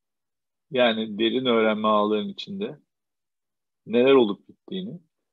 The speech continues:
siz, e, karşı tarafa açıklayamadığınız zaman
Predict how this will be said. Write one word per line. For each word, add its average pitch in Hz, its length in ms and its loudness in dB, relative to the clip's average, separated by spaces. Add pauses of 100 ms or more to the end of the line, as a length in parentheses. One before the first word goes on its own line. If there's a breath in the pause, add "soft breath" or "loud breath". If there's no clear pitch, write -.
(220)
siz, - 480 -4 (1120)
e, 127 40 -14 (640)
karşı 117 340 -2
tarafa 107 520 0 (760)
açıklayamadığınız 127 1040 0 (480)
zaman 104 360 -8